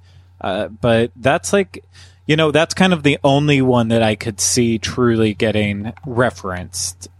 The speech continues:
i-, inside the parks in a way, as if they wanted to use, uh, sequences from Once Upon a Winter Time. But I also might have been misremembering that, because I believe that one for sure is used in World of Color's, um, holiday show.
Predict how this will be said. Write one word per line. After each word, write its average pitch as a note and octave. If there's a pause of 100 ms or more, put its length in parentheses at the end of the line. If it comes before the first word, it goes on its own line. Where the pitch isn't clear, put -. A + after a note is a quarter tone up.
(220)
i-, C#3
inside A#2+
the A2
parks -
in G#2+
a G2
way, F#2
as G2+
if A#2
they A#2
wanted G#2
to A2
use, G2+ (420)
uh, A2+
sequences A2
from G#2+
Once G#2
Upon G#2
a G2
Winter G2+
Time. F#2+
But G#2
I C3+
also D#3+
might C#3+
have C3+
been C3 (920)
misremembering B2+
that, A2
because A2+
I A#2
believe A#2+
that B2
one A#2+
for A2
sure A#2
is G#2+
used G#2+
in G#2+
World A2+
of G2
Color's, F#2 (100)
um, F#2 (120)
holiday F#2
show. -